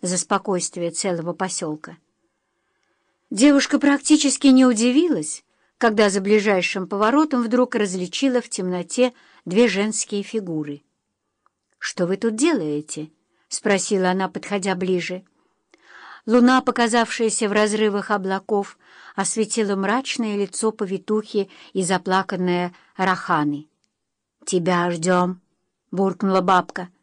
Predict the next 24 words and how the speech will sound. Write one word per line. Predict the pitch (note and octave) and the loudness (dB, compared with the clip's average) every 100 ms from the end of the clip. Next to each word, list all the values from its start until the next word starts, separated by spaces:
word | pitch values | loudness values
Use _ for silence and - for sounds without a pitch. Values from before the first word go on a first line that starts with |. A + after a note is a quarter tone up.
| _ _ _ | _ _ _
"Знали, | G#3+ G3 A3 A#3 A#3+ | -2 2 4 4 2
что | - A#3+ | 0 0
без | A#3 - | 0 0
труда | B3 A#3 A3 | 0 4 4
из | A3+ A3 | 2 2
посёлка | A#3 A#3 A#3 G#3 G#3+ | -2 0 0 0 4
уйдёшь". | G#3+ G#3+ G3+ F#3+ - - _ _ _ _ _ _ _ _ _ _ _ | 4 4 2 0 -2 -12 _ _ _ _ _ _ _ _ _ _ _
"Попробуете | F#3+ F3 G#3+ G#3 G3+ G3+ - | -4 2 2 4 4 4 2
вернуть?" — | G3+ G3+ A3 E4 F#4 - _ _ _ _ | 2 4 6 4 4 -12 _ _ _ _
с | - | 0
лёгкой | C4 C4 - B3+ | 2 2 4 6
иронией | B3+ A#3+ A3+ A3+ | 6 6 4 2
спросила | A3 B3 A#3 - A#3 | 0 0 0 2 6
Эвелина. | A3+ A3+ A3+ A3+ G#3+ G#3+ A3 _ _ _ _ _ _ _ _ | 6 6 4 2 2 -2 -6 _ _ _ _ _ _ _ _
"Не | G3+ A3+ | 2 6
думала | A3 G#3 G3 G3 | 6 6 4 2
я, | F#3 F#3 F3 F3 _ _ _ | 2 2 2 -2 _ _ _
что | - - G#3+ | -12 0 2
ты | G3 | 4
такого | G3 F#3+ G3 F#3 | 0 0 0 2
плохого | G3+ F#3+ A3 G3 | 0 0 0 2
о | F#3+ | 2
нас | G3 F#3 | 0 -2
мнения", | G#3+ G#3 G#3 F3 D#3+ D#3+ | 0 2 2 0 -2 -4